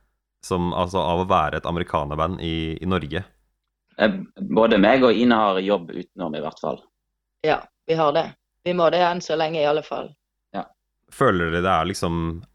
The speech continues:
Speaker 1: er det mulig å være amerikana band eller artist å leve av det i, i Norge? Føler dere, føler dere liksom at man bare kan nå dit hvis man jobber hardt
Speaker 2: Jeg,
Speaker 1: nok?
Speaker 2: jeg, jeg tror, jeg tror man kan nå dit, ja. Jeg tror det.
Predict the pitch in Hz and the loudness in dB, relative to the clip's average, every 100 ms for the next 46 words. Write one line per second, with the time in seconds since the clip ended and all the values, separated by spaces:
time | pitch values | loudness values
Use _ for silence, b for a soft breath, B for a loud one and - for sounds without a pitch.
0 | _ - 87 85 101 113 92 76 85 92 | _ -6 -2 0 2 2 0 0 0 0
1 | 82 80 80 82 82 - _ - 92 98 | 0 0 -2 -2 -4 -10 _ -6 -2 -2
2 | - 73 73 78 80 80 90 - _ _ | -2 -4 -4 -6 -4 -6 -8 -18 _ _
3 | _ 90 90 117 101 90 90 87 78 98 | _ 0 2 0 -2 -2 -2 0 -2 -4
4 | - - - 85 87 92 92 78 73 73 | -8 -10 -6 -4 -2 -2 -2 -2 -4 -6
5 | 92 - 85 85 87 87 - 87 95 87 | -4 -6 -6 -6 -6 -8 -10 -4 -2 -2
6 | 76 120 - - 87 82 92 - - 113 | -2 -4 -4 -4 -2 -2 -4 -6 -4 0
7 | 82 78 82 98 95 85 82 80 _ _ | 0 -2 -4 -2 -4 -4 -4 -8 _ _
8 | _ _ _ _ - 87 92 92 85 87 | _ _ _ _ -10 -2 0 2 2 2
9 | 87 87 87 82 85 87 101 - - 87 | 0 2 0 0 0 0 -2 -4 -12 -8
10 | - 90 90 92 82 82 80 - 101 147 | -4 -2 0 0 0 0 2 2 2 2
11 | - - 139 135 - 147 117 - - 135 | 0 0 0 0 4 4 4 -2 0 2
12 | 143 143 131 - 131 113 104 - 98 90 | 4 4 4 2 0 0 -2 -4 -6 -4
13 | 76 82 _ _ _ - 117 95 | -4 -6 _ _ _ -6 -2 -2